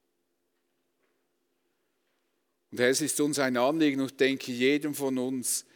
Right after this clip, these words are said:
der hier drin sitzt und dich liebt, uns ist es eigentlich ein Anliegen, ein Leben zu führen, das dir gefällt. Ein Leben, das nicht von Zwängen bestimmt wird, von Süchten,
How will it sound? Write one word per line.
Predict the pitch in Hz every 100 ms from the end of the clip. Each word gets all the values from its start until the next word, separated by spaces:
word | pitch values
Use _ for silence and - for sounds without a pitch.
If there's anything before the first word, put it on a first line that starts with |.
| _ -
der | 120
hier | 131
drin | 113 123 131
sitzt | 135 127 113 -
und | 113 110
dich | 120 - 110
liebt, | 117 113 107 _ - - -
uns | 131 123
ist | 117 110
es | 104 - _
eigentlich | - 117 123 120 120
ein | 107
Anliegen, | 98 110 117 101 92 92 90 _ _ _ -
ein | 107
Leben | 110 110 120 117
zu | 117
führen, | - 110 107
das | 101 -
dir | 110 101
gefällt. | 98 - 90 104 - - - _ _ _ _ _ _ _ _
Ein | 104 107
Leben, | 110 131 139 127
das | 113 -
nicht | 123 120 -
von | - 113
Zwängen | - - 110 123 139 131 120 _ _ _ _ _ _ -
bestimmt | 113 - 131 127 120
wird, | 123 123 -
von | 113 107
Süchten, | - 123 131 - - 123 117